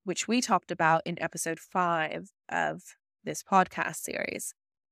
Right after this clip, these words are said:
And that was when we were discussing the testimony of forensic psychologist Doctor Ziv, some of the symptoms that we described, and also by the Jane Does, is this loss of motor control and coordination, reduced awareness,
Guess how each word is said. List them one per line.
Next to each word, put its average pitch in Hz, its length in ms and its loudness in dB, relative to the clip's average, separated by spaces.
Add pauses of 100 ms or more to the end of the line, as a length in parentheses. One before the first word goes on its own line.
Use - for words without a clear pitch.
And 175 180 0
that 170 140 4
was 180 120 -4
when 175 140 0
we 175 140 2
were 170 260 2
discussing 165 880 -4 (380)
the 156 480 -6 (200)
testimony 175 520 0
of 160 160 -2
forensic 170 480 0
psychologist 165 720 -2
Doctor 160 360 -2
Ziv, 160 480 0 (500)
some 226 260 6
of 254 60 2
the 226 160 2
symptoms 196 420 0
that 185 160 2
we 185 100 0
described, 208 800 2
and 175 160 -4
also 175 240 -4
by 165 200 -4
the 160 80 -8
Jane 165 260 -6
Does, 226 380 2
is 165 180 -4
this - 180 -8
loss 165 260 0
of 165 120 -4 (100)
motor 180 280 0
control 180 580 2
and 160 140 0
coordination, 196 840 0 (260)
reduced 175 380 0
awareness, 170 760 0